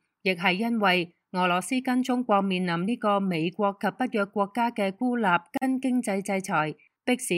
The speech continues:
俄羅斯跟中國之間嘅全面性嘅合作關係更加嘅緊密。對於印度嚟講，佢嘅主要敵對國家就係中國。當然不樂見俄羅斯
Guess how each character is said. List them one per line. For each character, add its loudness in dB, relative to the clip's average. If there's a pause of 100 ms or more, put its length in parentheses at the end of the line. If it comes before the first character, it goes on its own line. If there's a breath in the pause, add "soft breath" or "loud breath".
俄 0
羅 2
斯 -4
跟 -2
中 -2
國 -2
之 -4
間 -2
嘅 2
全 -2
面 -2
性 -4
嘅 -4
合 -4
作 -2
關 0
係 0 (220 soft breath)
更 0
加 0
嘅 -2
緊 0
密。 2 (320)
對 2
於 -2
印 0
度 -2
嚟 -2
講， 0 (120)
佢 2
嘅 0
主 -2
要 2
敵 -4
對 0
國 -2
家 0
就 0
係 -2
中 -4
國。 0 (260)
當 4
然 2
不 -2
樂 0
見 0
俄 0
羅 0
斯 -6